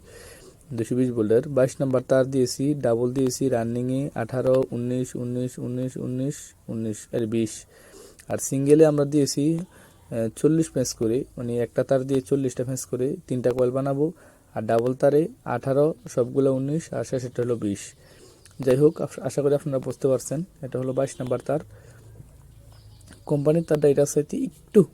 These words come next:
মোটা ছিল, এটা অসুবিধা নাই, একেবারে সেম সেম আসলে এটা সম্ভব না, অনেক সময় সাড়ে এগারো তার থাকে, ওইগুলা কীভাবে মিলাবেন এটাও আপনাদেরকে আরেকদিন বলবো। যাই হোক, এই কয়েলগুলো আমরা আগে ছয়টা সেট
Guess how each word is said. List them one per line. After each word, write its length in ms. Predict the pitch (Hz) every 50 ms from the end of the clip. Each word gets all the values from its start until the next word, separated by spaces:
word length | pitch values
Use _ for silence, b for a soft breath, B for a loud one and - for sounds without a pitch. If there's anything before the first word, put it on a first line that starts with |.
| - -
মোটা 200 | 160 156 - 135
ছিল, 220 | - - 131 123 117 - - - -
এটা 280 | - - - 151 151 151
অসুবিধা 460 | 147 - - 135 - 151 147 143 151
নাই, 160 | 143 135 143 170 208 - - - - - - - -
একেবারে 280 | 143 135 127 127 120 117
সেম 260 | - - 127 123 123
সেম 220 | - - 131 131 123 123
আসলে 280 | 120 120 - 131 131 127 131 B B B B B B B B B B B - - - 120 117
এটা 140 | - - 117 -
সম্ভব 260 | 135 131 127 120 113 - 113 110
না, 60 | 113 147 165 170 - - -
অনেক 120 | - 123 120 -
সময় 200 | 135 135 131 127 -
সাড়ে 140 | 143 131 131
এগারো 180 | 120 120 120 123 - -
তার 100 | 113 107 -
থাকে, 180 | 117 110 127 123 139 147 - B B B B B B B B -
ওইগুলা 280 | 139 139 139 156 160 165 160
কীভাবে 280 | - 135 135 131 131 131 135 135
মিলাবেন 360 | 135 131 135 127 113 113 - - - _ _ _ _ _ _ _ -
এটাও 180 | 131 131 - 135 135
আপনাদেরকে 300 | 131 139 131 123 123 - 123
আরেকদিন 280 | 120 123 123 127 123 120 117 120
বলবো। 200 | 123 120 113 120 151 170 _ _ - 156 135
যাই 140 | 135 135 131 156
হোক, 120 | 156 160 - - B B B B B B B B B B B B B _ _ _ - -
এই 60 | 147 147 147
কয়েলগুলো 360 | 147 139 139 135 135 139 143 147 143
আমরা 180 | 139 135 139 139 143 151 - _ _ _ - - - - - 139
আগে 200 | 135 127 135 131 135 139 - - - _ _ _ _ - - - -
ছয়টা 280 | - 151 151 151 143 131 -
সেট 140 | - 123 123